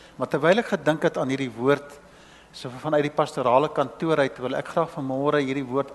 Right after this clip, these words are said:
opdra, ook spesiaal aan almal vandag wat uitdagings in hulle lewens ervaar. Ek wil graag vra dat die Here sal vir my die voorreg sal gee om vir julle te kom bemoedig, nie met 'n preek nie, maar met 'n boodskap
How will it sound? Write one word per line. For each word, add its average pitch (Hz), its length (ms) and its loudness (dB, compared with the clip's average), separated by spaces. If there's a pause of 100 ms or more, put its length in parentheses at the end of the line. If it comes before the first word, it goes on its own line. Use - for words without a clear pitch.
opdra, 143 560 2
ook - 300 -2 (760)
spesiaal 160 800 4
aan - 160 -8 (160)
almal 196 260 2
vandag 127 460 2 (960)
wat 120 240 -8
uitdagings 123 720 2
in 123 140 -6
hulle 123 180 2
lewens 113 380 -6 (240)
ervaar. 104 480 -2 (2500)
Ek 165 80 6
wil 190 140 -6
graag 196 400 4
vra 185 160 6 (100)
dat 175 100 0
die 147 120 -2
Here 156 240 6
sal 147 320 6 (160)
vir 156 160 -6
my 143 80 0
die 147 100 -6
voorreg 175 240 4
sal 170 220 -4
gee 170 180 -2
om 156 160 -2
vir 147 140 -2
julle 139 100 -4
te - 80 -12
kom 143 140 -4
bemoedig, 143 400 -2
nie 185 100 -2
met 202 160 -2
'n - 160 -6
preek 170 240 4
nie, 175 80 -4
maar 143 160 0
met 131 160 -4
'n 104 160 -10
boodskap 151 500 2